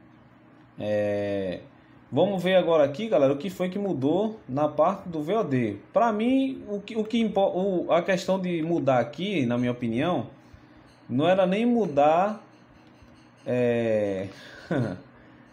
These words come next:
não era nem mudar o V O D, e sim colocar uma coisa melhor, né? Tipo um playback, né? Que agora todas as marcas tão fazendo.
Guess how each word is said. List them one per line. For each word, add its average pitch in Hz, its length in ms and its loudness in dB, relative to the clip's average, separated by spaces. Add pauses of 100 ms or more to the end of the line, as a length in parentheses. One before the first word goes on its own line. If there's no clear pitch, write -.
(200)
não 131 140 0
era 160 160 4
nem 190 180 0
mudar 175 720 2 (1700)
o 135 120 0
V 156 160 4
O 190 100 6
D, 127 140 0
e 131 180 4
sim 196 180 -4
colocar 202 440 4
uma 196 120 2
coisa 185 240 -2
melhor, 165 360 2
né? 156 100 0
Tipo 147 300 -2
um 135 80 -2
playback, 165 920 4 (100)
né? 160 440 -4
Que 113 80 -4
agora 135 260 4
todas 143 260 0
as 127 60 -2
marcas 127 240 -2
tão 135 100 -2
fazendo. 147 640 -2